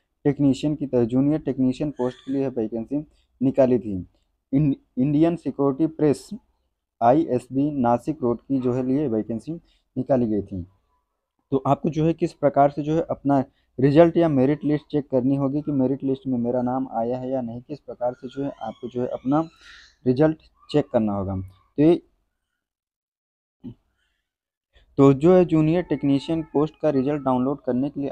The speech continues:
आपको करना क्या पड़ेगा, क्या है, यहाँ पर जो डिस्क्रिप्शन, यहाँ पर जो लिंक दिए गए, इस लिंक पर जो है क्लिक करेंगे। इस लिंक पर जो है, ए, सीबीटी, सीबीटी मार्क लिस्ट, यह क्या कहते हैं, जो सीबीटी मार्क लिस्ट यहाँ पर होगी और ये जो है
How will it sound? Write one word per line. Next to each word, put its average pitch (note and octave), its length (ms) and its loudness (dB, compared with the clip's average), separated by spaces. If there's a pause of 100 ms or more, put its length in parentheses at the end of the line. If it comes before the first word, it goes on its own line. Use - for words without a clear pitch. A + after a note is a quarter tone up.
आपको B2 200 -10
करना B2 300 -2
क्या - 200 -12 (120)
पड़ेगा, A2+ 300 -2
क्या C3+ 240 0
है, D3+ 100 0
यहाँ C3+ 180 -4
पर D3+ 160 -4
जो D#3 120 -4
डिस्क्रिप्शन, C3+ 640 -8 (400)
यहाँ C3+ 180 2
पर D#3+ 160 -2
जो D#3 140 0
लिंक B2 300 2
दिए G2+ 240 0
गए, G#2 100 -2
इस C3+ 240 -4
लिंक D#3 220 -4
पर D#3+ 180 -4
जो D3+ 120 -4
है D#3 80 -2
क्लिक C#3 280 -6
करेंगे। D#3 320 -6
इस C#3 180 -6
लिंक C#3 220 -2
पर D3 140 -8
जो C#3 140 -6
है, D3+ 140 -4 (480)
ए, B2 180 6
सीबीटी, C3+ 600 2 (560)
सीबीटी D3 380 0
मार्क C#3+ 400 2
लिस्ट, G#2+ 300 -2
यह D#3 180 2
क्या E3+ 180 0
कहते C3 260 -4
हैं, D3+ 100 -2
जो E3 120 -2
सीबीटी C#3 380 -4
मार्क D3 360 -2
लिस्ट D3 260 -6
यहाँ C#3+ 220 -2
पर C#3 160 -4
होगी D3+ 280 -2
और B2+ 240 2
ये D#3 140 2
जो D3 180 -2
है E3 200 0